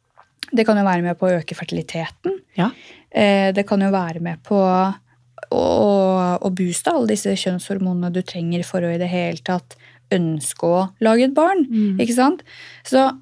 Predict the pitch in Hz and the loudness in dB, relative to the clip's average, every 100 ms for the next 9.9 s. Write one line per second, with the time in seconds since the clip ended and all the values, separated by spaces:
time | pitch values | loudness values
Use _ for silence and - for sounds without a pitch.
0 | _ - - - _ _ - 262 269 262 | _ -6 -4 -4 _ _ 0 0 2 0
1 | - - - 262 254 240 226 226 208 214 | -2 0 2 4 4 2 0 0 0 0
2 | 277 370 415 381 _ _ 269 269 269 277 | 0 0 -4 -8 _ _ -2 -2 2 2
3 | 220 220 226 240 233 233 247 208 208 214 | 4 2 0 0 0 0 0 0 0 -2
4 | 202 226 - - _ _ 240 302 349 254 | -2 -4 -4 -10 _ _ -2 0 0 -4
5 | 247 233 233 233 226 220 - 220 294 294 | -2 -2 -2 -2 0 -2 -4 -4 -2 0
6 | 226 226 - - - - 247 269 294 277 | -2 -4 -8 -20 -20 -8 2 4 4 2
7 | 220 208 208 269 233 - 214 202 196 185 | 2 2 0 0 0 0 0 2 0 0
8 | 185 190 185 180 180 185 - 190 175 175 | 0 0 0 0 0 -2 -2 -2 -2 -2
9 | 180 180 175 254 381 254 220 190 | -2 -2 0 0 2 2 2 2